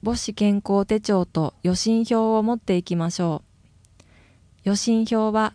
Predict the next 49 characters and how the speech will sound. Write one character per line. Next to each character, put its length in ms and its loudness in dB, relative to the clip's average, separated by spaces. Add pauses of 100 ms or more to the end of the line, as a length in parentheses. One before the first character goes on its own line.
(260)
市 220 -6
内 280 0
各 320 -2
医 100 0
療 240 2
機 140 -4
関 300 -2 (220)
お 140 -2
よ 140 4
び 240 -2 (140)
福 260 -4
祉 160 -2
保 120 0
健 260 0
セ 180 0
ン 100 0
タ 220 -2
ー 60 -8
二 160 0
階 280 0
に 120 0
も 280 2
置 140 -2
い 40 -6
て 160 -4
い 120 0
ま 180 -2
す。 200 -18 (1900)
こ 120 -2
の 160 2
三 180 0
つ 220 -4
の 120 2
予 120 2
防 200 2
接 240 0
種 120 0
に 120 2
つ 160 -2
い 100 0
て 160 0
は、 200 0 (540)
対 220 0
象 260 0
年 260 -2
齢 180 2
の 140 0
人 240 -4
に 220 -2